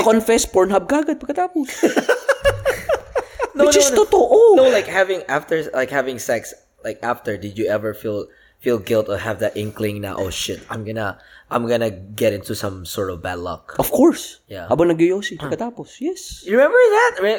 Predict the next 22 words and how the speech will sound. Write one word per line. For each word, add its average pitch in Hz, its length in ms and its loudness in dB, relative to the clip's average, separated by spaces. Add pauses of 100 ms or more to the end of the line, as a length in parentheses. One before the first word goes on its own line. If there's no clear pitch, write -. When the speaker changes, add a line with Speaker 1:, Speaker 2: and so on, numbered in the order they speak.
Speaker 1:
And 254 80 6
Speaker 2:
that - 80 4
con- 226 240 2
Speaker 1:
bakit? 208 180 4 (220)
Bakit 285 400 0
Speaker 2:
Yeah. 226 80 4
Speaker 1:
nandun 202 320 4
yun? 196 320 4
Speaker 2:
Remember 262 320 2
that 294 160 2
conversation 240 480 2
that 220 80 4
we 202 160 2
had? 359 160 6
Speaker 1:
Yeah. 415 160 6
Speaker 2:
Like, 320 80 2
I'm 165 160 0
just, 170 240 -10 (240)
I'm 143 160 0
just 151 80 -8
gonna 143 240 4
simba 107 400 -2